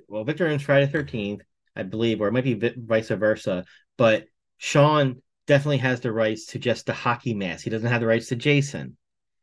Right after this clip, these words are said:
So if Victor was to make a movie, it would be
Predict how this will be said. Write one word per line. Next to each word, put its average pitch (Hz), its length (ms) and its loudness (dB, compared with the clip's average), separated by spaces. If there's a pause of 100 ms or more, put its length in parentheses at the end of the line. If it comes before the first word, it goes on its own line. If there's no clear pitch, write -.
(500)
So 107 560 2
if 110 200 -6
Victor 156 260 2
was 139 140 4
to 139 60 -2
make 127 140 2
a 120 40 0
movie, 117 640 0 (540)
it 120 80 -4
would 113 120 -2
be 107 420 -4